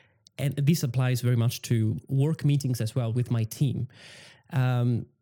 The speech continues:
that, you know, it's very easy to start the conversation being, "How are you today?" "I'm great, I'm great, I'm good." "Oh yeah, amazing, fantastic." To be the first person to say, "You know what?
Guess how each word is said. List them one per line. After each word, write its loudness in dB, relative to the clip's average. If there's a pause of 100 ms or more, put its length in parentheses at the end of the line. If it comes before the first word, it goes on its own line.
(300)
that, 2
you 2
know, 2
it's -2
very -2
easy 4
to 0
start -2
the -2
conversation -2
being, -2
"How -8
are -6
you -2
today?" 0
"I'm -4
great, -4
I'm -2
great, -6
I'm -4
good." -4
"Oh -6
yeah, -4
amazing, 0
fantastic." -4 (800)
To -2
be 2
the 0
first -4
person 2
to -4
say, -2 (640)
"You 0
know 0
what? -6